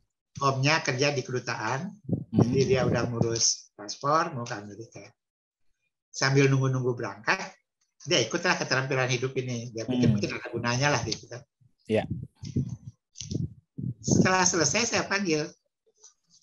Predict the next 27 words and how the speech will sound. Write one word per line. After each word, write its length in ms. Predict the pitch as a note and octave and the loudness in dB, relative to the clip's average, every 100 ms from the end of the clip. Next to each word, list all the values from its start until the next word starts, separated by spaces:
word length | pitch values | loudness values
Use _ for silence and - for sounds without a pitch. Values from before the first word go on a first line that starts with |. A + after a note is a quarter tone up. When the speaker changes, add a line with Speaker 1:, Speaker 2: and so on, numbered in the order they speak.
| _ _ _ _ - - _ _ _ - - - | _ _ _ _ -20 -20 _ _ _ -20 -20 -8
Speaker 1:
"Gimana, 320 | F3+ F#3+ F#3+ | 0 2 6
Di, 160 | E3+ | 6
kamu 320 | F3 D#3 G3+ D#3 | 6 2 0 -4
jadi 320 | B2+ D#3+ C#3+ | 0 0 -2
ke 80 | C3+ | -4
Amerika?" 400 | C3+ C3 B2 C3+ - _ - | -4 -4 -6 -10 -12 _ -2
"Oh, 80 | A3+ | 0
Speaker 2:
Hmm. 80 | |
Speaker 1:
jadi," 240 | C3+ C3 D3+ G3 | 0 2 2 2
dia 100 | B2+ | -2
bilang. 160 | A#2+ - _ _ | -8 -18 _ _
"Kenapa 320 | - C3 F#3 F3+ | -4 0 4 2
Speaker 2:
Hmm. 60 | |
Speaker 1:
kok 120 | F3+ D#3 D3 | 2 -2 -2
dokter 180 | - - | -4 -4
tanya?" 280 | E3+ F3 C#3+ - - - - - - - | -2 0 -2 -2 -4 -4 -6 -8 -8 -2
Speaker 2:
Hmm. 320 | C3+ B2+ A2+ | 0 0 0
Speaker 1:
Nah, 240 | - B2+ | 0 0
saya 240 | - G#2+ G#2 | 0 -2 -4
bilang, 320 | - - - - - _ _ - - | 0 0 0 -8 -12 _ _ -20 -14
Pelita 400 | - C#3+ D3 D3 | -2 0 0 0
desa 400 | C3 C3 B2+ D3 | 2 2 2 0
itu, 480 | B2 A#2 - G#2 G#2+ C3 _ _ _ - - - - - - - - | -2 -4 -6 -8 -8 -12 _ _ _ -16 -4 -4 -4 -12 -18 -10 -6
itu 240 | - - - | -4 4 6
dapat 320 | C3 B2 B2+ | 6 2 0
sumbangan 800 | - C#3+ B2+ A2+ G2+ F#2+ F2+ F2+ A2 A#2+ _ _ _ _ _ _ _ _ _ _ _ _ _ _ _ - _ - | 0 -2 -2 -2 -4 -6 -12 -12 -16 -20 _ _ _ _ _ _ _ _ _ _ _ _ _ _ _ -20 _ -4
dua 480 | B2+ C3+ B2+ B2 | 2 4 4 0